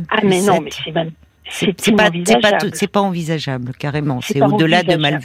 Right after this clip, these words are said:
Speaker 2: vu, vous avez raison. Oui.
Speaker 1: C'est même pas, c'est en-, c'est,
Speaker 2: Oui.
Speaker 1: non, c'est, c'est pas possible,
Speaker 2: Oui,
Speaker 1: en
Speaker 2: oui,
Speaker 1: fait.
Speaker 2: c'est
Speaker 1: C'est
Speaker 2: complètement tabou,
Speaker 1: inenvisageable.
Speaker 2: c'est inenvisageable,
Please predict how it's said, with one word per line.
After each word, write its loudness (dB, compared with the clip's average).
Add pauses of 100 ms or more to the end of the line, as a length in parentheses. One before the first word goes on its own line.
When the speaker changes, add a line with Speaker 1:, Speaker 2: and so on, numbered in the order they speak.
Speaker 2:
vu, -4
vous -14
avez -10
raison. -6 (680)
Oui. 0
Speaker 1:
C'est 4
même 4
pas, 0 (120)
c'est -2
en-, 2 (160)
c'est, 2
Speaker 2:
Oui. 0 (200)
Speaker 1:
non, 2 (600)
c'est, -12 (1400)
c'est 0
pas 6
possible, 0
Speaker 2:
Oui, 2
Speaker 1:
en 2
Speaker 2:
oui, 2
Speaker 1:
fait. 2
Speaker 2:
c'est -2
Speaker 1:
C'est -2
Speaker 2:
complètement 2
tabou, 2 (260)
Speaker 1:
inenvisageable. 0
Speaker 2:
c'est -2
inenvisageable, -4